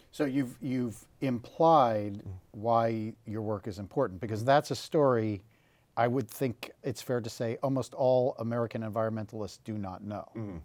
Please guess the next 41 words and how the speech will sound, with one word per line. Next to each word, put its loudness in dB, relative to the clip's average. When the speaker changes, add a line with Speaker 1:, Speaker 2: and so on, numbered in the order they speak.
Speaker 1:
Yeah. -10
Speaker 2:
Right. -6
Speaker 1:
Uh, 2
we'll, 0
we'll 8
talk 10
more 12
about 10
Speaker 2:
<laughs> 4
Speaker 1:
that. 6
Speaker 2:
Sure. 8
Speaker 1:
So 6
you, 4
you, 6
you 8
started 8
by 8
saying, 2
you 0
know, 0
the, -4
the -2
labor 6
movement 4
happens -2
in -6
the -4
timber -2
industry -4
for 0
reasons 0
similar 0
to -4
why 0
it's -6
happening -2
Speaker 2:
Mm-hmm. -4
Speaker 1:
all -2
over -6
the -14
place. -8